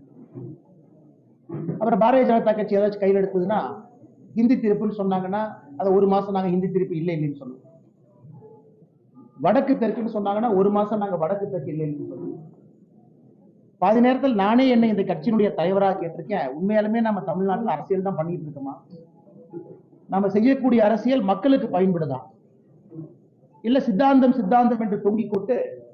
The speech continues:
ஏதோ ஒரு விஷயத்தை பேசிட்டு இருக்கிறோமான்னு பல இடத்துல நானே எனக்கு கேள்விகள் கேட்பேன். இன்று காலையிலிருந்து எனக்கு நான் கேட்கக்கூடிய கேள்விகள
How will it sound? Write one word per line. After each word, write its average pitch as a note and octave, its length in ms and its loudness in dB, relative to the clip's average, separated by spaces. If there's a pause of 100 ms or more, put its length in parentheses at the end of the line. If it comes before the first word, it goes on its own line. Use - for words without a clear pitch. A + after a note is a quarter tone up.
(140)
ஏதோ A#3+ 180 2
ஒரு B3 140 4
விஷயத்தை G3+ 320 -2
பேசிட்டு F#3 320 0
இருக்கிறோமான்னு E3+ 420 -6
பல F3+ 120 -2
இடத்துல F3+ 280 -6
நானே E3+ 180 -4
எனக்கு D#3 200 -10
கேள்விகள் D3 340 -8
கேட்பேன். - 260 -20 (1600)
இன்று G3 160 0 (120)
காலையிலிருந்து A3+ 720 2 (300)
எனக்கு G#3+ 320 -2
நான் F#3+ 200 -2
கேட்கக்கூடிய G3 520 0 (100)
கேள்விகள F#3+ 340 0